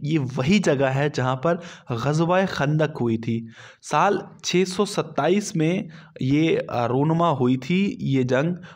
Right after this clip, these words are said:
और ये यसरब यानी मौजूदा मदीना के मुसलमानों का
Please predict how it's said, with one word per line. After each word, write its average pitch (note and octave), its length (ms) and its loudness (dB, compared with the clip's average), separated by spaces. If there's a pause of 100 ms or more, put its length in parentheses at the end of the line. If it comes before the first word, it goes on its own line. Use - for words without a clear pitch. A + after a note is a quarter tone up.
(100)
और D3 520 2
ये E3 520 2
यसरब D3 680 0
यानी C3 220 0
मौजूदा C#3 460 2
मदीना D3 420 0
के F3 160 -2
मुसलमानों C#3+ 720 2
का F3 300 2